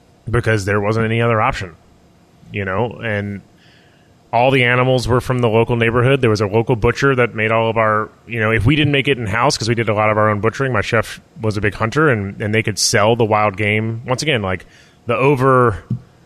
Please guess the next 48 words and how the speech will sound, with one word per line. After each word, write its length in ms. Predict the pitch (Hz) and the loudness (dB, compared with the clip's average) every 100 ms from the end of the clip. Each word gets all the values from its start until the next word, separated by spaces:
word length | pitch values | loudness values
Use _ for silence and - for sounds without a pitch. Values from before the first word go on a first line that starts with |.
| _ _ 110 | _ _ -4
lawyering 480 | 123 143 127 123 117 | 2 4 4 4 2
of 80 | |
America 500 | 107 110 131 123 110 | 2 2 2 2 2
where 220 | 104 101 101 | 4 4 2
we 80 | |
can't 300 | 101 117 107 | -2 -2 -2
serve 180 | - 110 | -2 -4
any 140 | 107 101 | -2 0
wild 320 | 107 104 92 | 0 0 0
game 240 | 123 123 | 0 0
because 180 | 107 - | 0 -2
someone 240 | 113 104 | -2 -2
might 160 | 104 104 | -2 -4
get 140 | 101 | -4
sick 320 | - 131 120 107 | 0 0 0 -2
when 120 | 107 | -4
it's 120 | 101 | -6
like, 120 | 95 | -6
dude, 300 | 117 113 101 85 - _ _ 117 - - | -2 -2 -2 -8 -20 _ _ -10 -10 -10
you 100 | 107 | -4
know, 240 | 107 104 101 | 0 2 2
like, 180 | 101 | 2
why, 220 | 101 110 101 | 0 0 0
why 260 | 110 120 | 0 0
can't, 220 | 135 143 | -2 -4
why 160 | 113 165 | -2 -2
can't 220 | - 151 | -2 -2
we 80 | 139 | 0
go 120 | 127 | 2
hunt 200 | 117 127 | 0 0
all 100 | 120 | 0
these 160 | 113 - | 0 0
feral 240 | 120 110 | 0 2
hogs 280 | 110 117 101 | 2 0 0
that 100 | 98 | -2
are 60 | 104 | 0
overpopulating? 840 | 104 101 101 98 98 98 95 90 - _ - - - - | -2 -2 -2 -2 -2 0 -2 -6 -12 _ -8 -8 -6 -2
But 100 | 113 | 0
there's, 160 | 107 | 0
like, 120 | 104 | -2
all 140 | 104 104 | -2 -2
these 160 | 113 113 | -2 2
laws 240 | 135 135 | 2 2
against 280 | 117 117 123 | 2 0 0
it. 60 | |
I 40 | 117 | 0
mean, 120 | 120 | 0
they, 120 | 123 | 0